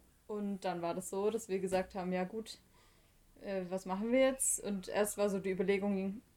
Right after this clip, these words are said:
also wir hätten uns da noch nicht angesteckt haben können, dass wir irgendwie uns woanders einquartieren und irgendwie, keine Ahnung, dass ich nach Hause gehe zu meiner Mom oder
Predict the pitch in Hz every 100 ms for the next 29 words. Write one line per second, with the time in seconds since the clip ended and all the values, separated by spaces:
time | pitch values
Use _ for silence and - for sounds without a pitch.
0 | _ 185 180 190 196 208 190 190 180 180
1 | 185 196 202 - 196 - 190 185 208 208
2 | 214 - - - _ - 202 202 175 190
3 | 170 180 175 175 190 - 151 196 208 -
4 | 202 202 208 214 208 202 190 185 175 180
5 | 185 175 202 185 180 190 190 190 - 202
6 | 214 220 220 196 208 202 208 185 185 208
7 | 220 220 214 190 185 185 185